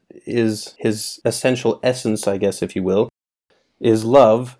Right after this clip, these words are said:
then how does that play out? And then, you know, I think at least, uh, in Uncontrolling Love, you, you reference, like, the verses on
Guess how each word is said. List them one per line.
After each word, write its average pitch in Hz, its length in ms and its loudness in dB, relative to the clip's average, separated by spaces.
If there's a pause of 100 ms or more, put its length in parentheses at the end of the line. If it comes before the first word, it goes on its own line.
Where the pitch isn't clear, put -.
(420)
then 123 160 0
how 131 120 2
does 127 100 2
that 120 180 2
play 127 240 4
out? 110 200 2
And 101 100 -4
then, 98 380 -8
you 107 100 -4
know, 101 220 0
I 98 100 0
think - 480 -6 (480)
at 98 80 -2
least, - 580 -4 (240)
uh, - 360 -2 (180)
in 104 220 0
Uncontrolling 104 500 -2
Love, 104 180 4
you, 104 300 -2
you 101 120 0
reference, 101 420 -2
like, 95 240 -2
the 95 200 -2
verses 104 360 -2
on 98 280 -2